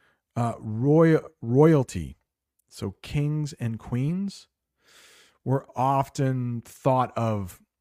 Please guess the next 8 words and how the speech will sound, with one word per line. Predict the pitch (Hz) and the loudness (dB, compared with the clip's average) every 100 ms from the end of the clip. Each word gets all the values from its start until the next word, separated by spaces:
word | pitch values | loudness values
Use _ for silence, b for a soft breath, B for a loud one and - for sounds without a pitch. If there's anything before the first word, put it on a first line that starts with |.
| _ _ - | _ _ -14
when | 113 123 120 117 | -6 -2 -2 0
you, | 117 113 113 113 113 110 113 - _ _ _ - | 0 2 2 2 0 -2 -6 -14 _ _ _ -6
with | 123 - | -6 -6
purple. | - 131 120 98 80 82 - _ _ _ _ _ | -2 0 0 -4 -6 -10 -16 _ _ _ _ _
So | - 127 120 113 104 | -2 2 2 0 -2
kings | - 165 170 151 | -4 -2 0 0
and | 151 | -2
queens | 131 - 147 151 151 147 - | -4 -2 0 0 0 -4 -8